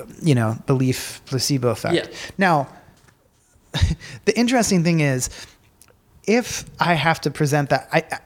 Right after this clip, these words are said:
Speaker 1: like, I can't really present it to the university. See, because what my concern would be is, like,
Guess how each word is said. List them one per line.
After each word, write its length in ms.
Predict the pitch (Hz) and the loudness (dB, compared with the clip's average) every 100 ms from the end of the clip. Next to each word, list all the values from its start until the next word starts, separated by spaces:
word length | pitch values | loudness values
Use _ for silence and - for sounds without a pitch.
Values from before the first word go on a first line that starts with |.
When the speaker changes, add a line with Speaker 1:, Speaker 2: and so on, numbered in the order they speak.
| - | -6
Speaker 1:
like, 220 | 185 175 | 0 2
I 180 | 175 175 | 2 2
can't 420 | 175 - 262 262 190 | 2 0 0 -2 0
really 380 | 180 214 214 | 2 4 4
present 320 | - 139 127 120 | 2 0 -2 -4
it 40 | |
to 80 | - | -4
the 80 | 123 | -2
university. 680 | 113 110 104 - - 104 - - - | 0 0 -2 -2 -4 -6 -8 -10 -8
See, 120 | - 170 | -2 0
because 400 | 175 190 165 - - - - 185 | 2 2 0 -4 -14 -20 -8 0
what 160 | 185 | 2
my 240 | 185 226 262 | 4 4 4
concern 340 | 214 185 180 | 2 4 4
would 120 | 147 | 4
be 180 | 135 127 | 2 2
is, 160 | 120 120 | 2 0
like, 340 | 113 113 | -2 -2